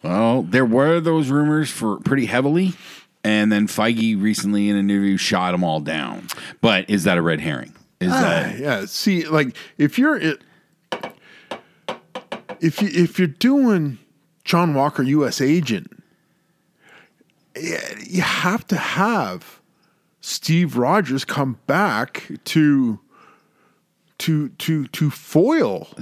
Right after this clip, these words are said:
Speaker 1: But that'll
Speaker 2: U S
Speaker 1: be,
Speaker 2: agent.
Speaker 1: that'll be how though. <laughs> That's, that's where you stretch it because
Speaker 2: Right.
Speaker 1: the only Steve Rogers on that, in that world right now,
Speaker 2: Now.
Speaker 1: in that world where on that show
Speaker 2: Yep.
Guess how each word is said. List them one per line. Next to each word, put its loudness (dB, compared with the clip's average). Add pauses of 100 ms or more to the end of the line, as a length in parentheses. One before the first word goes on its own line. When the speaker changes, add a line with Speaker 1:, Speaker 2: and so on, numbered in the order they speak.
(120)
Speaker 1:
But -8
that'll 2
Speaker 2:
U 2
S -4
Speaker 1:
be, 0
Speaker 2:
agent. -10
Speaker 1:
that'll 0
be -4 (840)
how -2 (100)
though. -12 (340)
<laughs> -16
That's, -4 (1700)
that's -6
where 2
you 0
stretch 0
it -4
because 0
Speaker 2:
Right. 0 (420)
Speaker 1:
the -12
only 2
Steve 0
Rogers 2 (760)
on 0
that, -2 (120)
in 2
that 0
world 2
right 2
now, 0
Speaker 2:
Now. -8 (120)
Speaker 1:
in 2
that 2
world 0
where -2 (100)
on 2
that 0
show 0
Speaker 2:
Yep. -8